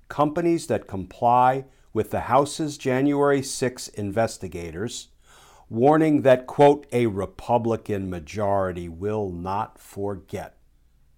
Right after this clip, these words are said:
close quote." And a spokesperson for the House Select Committee said the following, quote,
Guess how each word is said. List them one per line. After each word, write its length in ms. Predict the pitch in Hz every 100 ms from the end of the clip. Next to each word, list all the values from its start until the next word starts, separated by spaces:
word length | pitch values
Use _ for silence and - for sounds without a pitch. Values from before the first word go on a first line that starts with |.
| _
close 400 | - 92 82 73
quote." 380 | - - 73 - _ _ _ _ _ _ _ _ - - - _ _ _ _
And 100 | 107
a 60 | 107
spokesperson 880 | - 156 170 - - 90 - 104 110
for 100 | 98
the 80 |
House 260 | 92 104 101
Select 380 | - 104 110 -
Committee 300 | 98 82 87
said 260 | - 95
the 100 | 92
following, 520 | 85 87 73 65 - -
quote, 320 | - 147 -